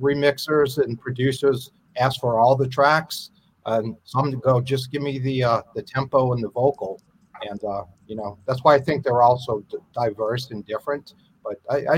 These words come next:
really enjoy that, uh, process of seeing, you know, how the song e-, evolves or how another person hears it. So, you know, it's a big listen, this record, as it, you know,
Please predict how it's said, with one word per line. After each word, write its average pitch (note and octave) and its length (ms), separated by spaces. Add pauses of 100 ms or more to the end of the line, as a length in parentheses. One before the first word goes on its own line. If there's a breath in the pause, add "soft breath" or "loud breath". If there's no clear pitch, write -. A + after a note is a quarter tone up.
really C3+ 400
enjoy A2+ 500
that, G#2+ 200 (520)
uh, G#2 220 (260)
process B2 580
of - 120
seeing, A2 560 (360)
you A2+ 80
know, G#2 200 (200)
how C3 100
the B2+ 100
song B2 520 (320)
e-, C#3 120 (240)
evolves C3 580
or A#2+ 100
how B2+ 200
another A2+ 260
person A2+ 440
hears A#2 320
it. G2 200 (440)
So, G#2 300 (260)
you C3+ 200
know, C#3+ 300
it's - 120
a F#3 60
big D#3 300
listen, F3 380
this F#3 180
record, G3 400
as D3+ 240
it, D3 180
you B2+ 100
know, C#3 220